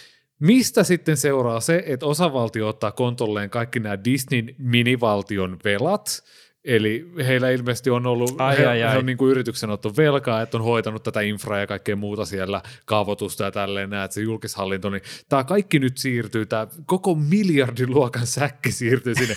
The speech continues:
Speaker 2: <laughs>
Speaker 1: osavaltion kontolle, ja tää on Ron DeSantisille ihan ok.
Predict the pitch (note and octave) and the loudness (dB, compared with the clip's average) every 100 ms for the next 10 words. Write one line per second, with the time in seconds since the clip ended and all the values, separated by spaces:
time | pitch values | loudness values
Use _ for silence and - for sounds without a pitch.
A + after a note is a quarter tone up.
0 | - - - A3 G#3+ F3 D3 C3 C3+ B2+ | -8 -8 4 4 6 2 4 2 2 0
1 | A#2+ - B2 A2 A#2 G#2+ G#2+ - - - | 0 0 0 0 -2 -2 -4 -6 -14 -6
2 | C3+ C3 - - - B3 A3+ G#3+ C4 F#3 | 2 2 0 -8 -4 -2 0 2 4 4
3 | E3 E3+ C3+ C3 C#3 E3 D3 B2 B2 G2+ | 0 -2 -2 -2 -2 0 0 0 0 0
4 | - | -2